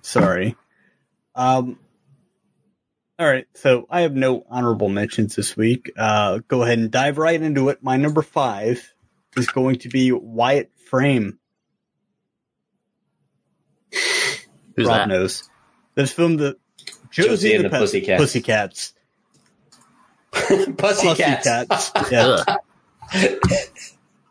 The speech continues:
Speaker 1: The Pussycats. Wyatt Frame.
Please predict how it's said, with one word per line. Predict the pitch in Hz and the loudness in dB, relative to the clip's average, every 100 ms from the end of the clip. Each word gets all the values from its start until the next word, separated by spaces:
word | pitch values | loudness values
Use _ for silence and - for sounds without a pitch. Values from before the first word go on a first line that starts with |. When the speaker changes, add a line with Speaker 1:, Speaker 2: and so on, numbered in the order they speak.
| - _ | -20 _
Speaker 1:
The | 135 135 | 2 2
Pussycats. | - 120 104 - 98 - 101 78 - - - - - _ _ _ _ _ _ _ 92 95 | 0 -2 0 -2 -4 -2 -2 -2 -6 -14 -18 -18 -20 _ _ _ _ _ _ _ -8 -2
Wyatt | 104 - - | -2 -2 -4
Frame. | 104 85 | -2 -2